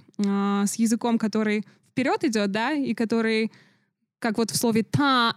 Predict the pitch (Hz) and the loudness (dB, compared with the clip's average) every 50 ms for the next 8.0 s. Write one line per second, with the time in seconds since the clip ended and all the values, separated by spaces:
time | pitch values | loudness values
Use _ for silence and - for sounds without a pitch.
0 | - - - - 269 247 226 214 208 214 214 233 240 _ _ - - 254 240 233 | -6 -8 -4 0 0 2 2 2 2 2 2 0 -2 _ _ -4 0 0 2 2
1 | 214 214 220 226 262 - _ _ _ _ _ _ _ - - - 247 240 240 247 | 2 2 0 0 -2 -4 _ _ _ _ _ _ _ -10 -2 0 2 2 4 4
2 | 277 294 262 - 285 294 277 - - 262 262 - - 254 240 - - 269 - - | 4 4 4 4 4 4 4 4 2 0 0 0 0 0 0 2 0 0 0 2
3 | 254 240 208 196 - - 185 196 - - _ _ _ _ _ _ _ _ _ _ | 2 2 2 2 0 -2 -4 -4 -6 -10 _ _ _ _ _ _ _ _ _ _
4 | _ _ _ _ _ _ _ _ _ _ - 233 226 - - 240 - 320 359 392 | _ _ _ _ _ _ _ _ _ _ -2 -2 -2 0 -2 0 2 2 4 4
5 | 349 294 - 247 - 254 247 247 254 247 - 277 262 - 262 233 - 247 226 - | 2 0 -2 -2 -2 0 0 2 0 2 2 2 2 2 2 2 2 0 0 0
6 | 220 214 208 214 208 - - 339 440 508 381 262 220 - 240 220 226 - 220 202 | 0 0 0 0 -2 -2 -2 0 2 2 2 2 2 0 0 0 0 0 2 4
7 | 220 226 208 208 262 277 254 208 196 202 190 208 214 208 196 202 208 208 175 190 | 4 4 4 4 4 4 4 4 4 4 6 4 4 4 4 2 2 2 4 2